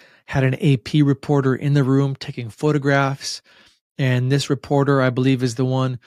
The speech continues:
who broke the other story just three hours after the original story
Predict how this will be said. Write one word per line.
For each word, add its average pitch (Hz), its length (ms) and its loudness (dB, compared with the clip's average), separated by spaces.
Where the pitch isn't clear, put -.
who 127 160 -6
broke 135 380 0
the 127 280 -6
other 147 240 0
story 135 420 -2
just 120 260 -6
three 147 200 -2
hours 131 380 0
after 143 380 -6
the 123 160 -4
original 156 420 2
story 123 560 -2